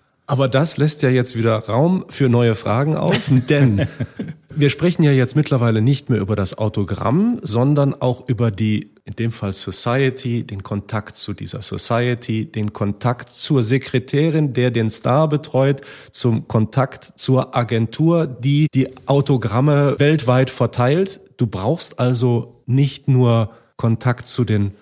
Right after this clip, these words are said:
Stars, sondern du brauchst Kontakt zu den Mittelsmännern und Mitarbeiterinnen und Mitarbeitern. Die sind ja viel, viel wichtiger als der Star dann selber, weil nur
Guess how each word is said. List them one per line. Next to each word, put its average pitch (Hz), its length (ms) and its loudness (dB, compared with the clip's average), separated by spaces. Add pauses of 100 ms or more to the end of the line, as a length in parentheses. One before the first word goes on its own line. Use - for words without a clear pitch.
(220)
Stars, 113 640 -2
sondern 117 440 -2
du 104 80 -2
brauchst 107 380 -4
Kontakt - 520 -4
zu - 160 -4
den 117 320 2
Mittelsmännern 123 720 0
und 120 420 -2
Mitarbeiterinnen 104 1080 0
und 101 140 -2
Mitarbeitern. 95 760 -2 (500)
Die 110 60 -2
sind 113 240 0
ja 104 140 0
viel, 120 180 0
viel 101 380 -2
wichtiger 110 540 -2
als 101 280 -4
der 98 140 -2
Star 95 320 -2
dann 95 180 -2
selber, 156 400 -2
weil 95 160 0
nur 107 300 0